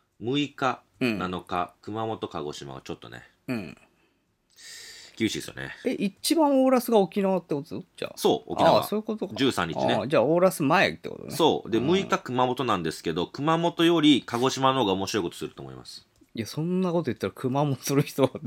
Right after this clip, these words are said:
Speaker 2: 微妙だろ。
Speaker 1: いや、鹿児島の方が面白いことやる席が空いてます。
Speaker 2: <laughs>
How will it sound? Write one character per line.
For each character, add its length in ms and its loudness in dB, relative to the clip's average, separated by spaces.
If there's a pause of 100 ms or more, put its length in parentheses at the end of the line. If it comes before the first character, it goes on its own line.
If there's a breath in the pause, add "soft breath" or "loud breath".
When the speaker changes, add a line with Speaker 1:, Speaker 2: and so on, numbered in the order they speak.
Speaker 2:
微 180 0
妙 200 0
だ 100 -6
ろ。 120 -16 (200)
Speaker 1:
い 80 -4
や、 120 -2
鹿 180 -4
児 120 0
島 480 -2 (400)
の 120 -4
方 200 6
が 260 2 (540 soft breath)
面 220 0
白 160 2
い 40 4
こ 100 0
と 100 2
や 120 4
る 80 2
席 280 0
が 240 6
空 120 2
い 40 -16
て 80 -8
ま 100 -8
す。 180 -18 (180)
Speaker 2:
<laughs> 120 -20